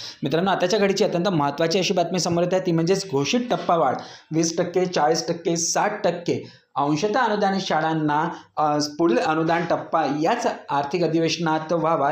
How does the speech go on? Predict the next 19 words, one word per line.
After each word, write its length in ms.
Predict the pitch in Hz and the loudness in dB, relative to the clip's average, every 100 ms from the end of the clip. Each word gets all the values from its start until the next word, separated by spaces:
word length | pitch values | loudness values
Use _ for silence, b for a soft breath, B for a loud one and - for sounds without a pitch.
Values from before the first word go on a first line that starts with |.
| 156 | 0
यासाठी 580 | 151 165 175 147 - 156 160 B B B - 175 | 0 0 0 -2 0 -2 -2 B B B -6 -4
मुख्यमंत्री, 640 | 147 - 170 156 147 156 - | -2 0 0 0 0 0 0
उपमुख्यमंत्री, 840 | - 233 214 214 180 156 151 165 - | 0 0 0 0 0 0 0 -2 0
अर्थमंत्री 600 | 143 147 202 185 165 165 | -4 -2 0 0 0 0
यांना 220 | 156 160 190 | 0 0 -2
पत्र 380 | 160 156 156 | -4 -2 0
लिहिण्यात 340 | 147 135 139 139 | 0 0 -2 -2
आलेले 280 | 123 117 117 | -2 0 -2
आहे 120 | 120 B B | -4 B B
आणि 160 | 147 156 | -2 0
त्या 100 | 160 | 0
पत्रामध्ये 480 | 160 156 160 160 | 0 0 0 0
काय 300 | 156 - 180 | -2 0 0
दिलेले 280 | 196 196 190 | 2 2 2
आहे 120 | 185 190 | 2 2
ते 40 | |
आपण 300 | 160 170 160 | 2 0 -2
पाहणार 320 | 139 131 139 | -2 -2 0
आहोत. 160 | 175 | 0